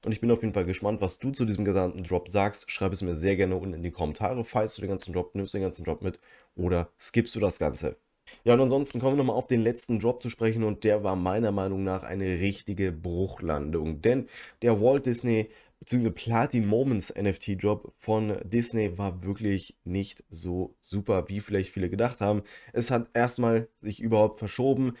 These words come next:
dass hier kein Blindbox mehr war, sondern jedes Collectible einzeln gekauft werden konnte. Dadurch gab es weniger Gambler, beziehungsweise die Gambler sind häufig auf die Secret Dress gegangen und im Endeffekt,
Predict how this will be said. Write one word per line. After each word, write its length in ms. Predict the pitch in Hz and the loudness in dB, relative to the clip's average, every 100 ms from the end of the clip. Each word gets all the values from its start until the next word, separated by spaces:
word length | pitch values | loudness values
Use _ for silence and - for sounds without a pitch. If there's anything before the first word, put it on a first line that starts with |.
| _ | _
dass 160 | - - | -6 -4
hier 80 | 107 | -4
kein 260 | 104 87 | -4 -4
Blindbox 600 | 85 90 101 151 147 131 - | 0 0 2 0 -2 -4 -2
mehr 180 | 120 | 0
war, 220 | 107 101 101 | 0 0 -2
sondern 360 | 90 80 82 - | -4 -4 -6 -6
jedes 460 | 95 110 104 - | -2 -2 -2 -4
Collectible 480 | - 98 90 - 82 | -4 -2 -2 -4 -8
einzeln 320 | - 135 135 | -6 -4 -2
gekauft 340 | 117 110 104 - | -2 0 -4 -2
werden 160 | 98 | -4
konnte. 320 | 95 101 - 87 | -4 -8 -8 -2
Dadurch 460 | 101 101 135 139 135 - - - | 2 2 4 2 0 -8 -20 -6
gab 240 | 120 123 135 | -2 0 -2
es 260 | 113 90 | -4 -4
weniger 420 | 98 143 147 113 | -2 0 0 0
Gambler, 520 | 104 92 113 143 135 104 | 0 2 2 0 0 -2
beziehungsweise 480 | 101 - 120 110 | -2 -2 0 0
die 80 | 95 | 0
Gambler 320 | 90 104 104 | 0 0 0
sind 180 | 92 101 | -2 -2
häufig 240 | 101 92 90 | 0 0 -4
auf 100 | - | -8
die 120 | 95 | -4
Secret 280 | 123 117 98 | -2 0 0
Dress 220 | 95 - | 0 -2
gegangen 320 | 85 92 85 - - - - | -2 0 0 -6 -16 -20 -4
und 120 | 95 | 0
im 100 | 92 | 2
Endeffekt, 500 | 92 101 - 87 - | 2 0 0 0 0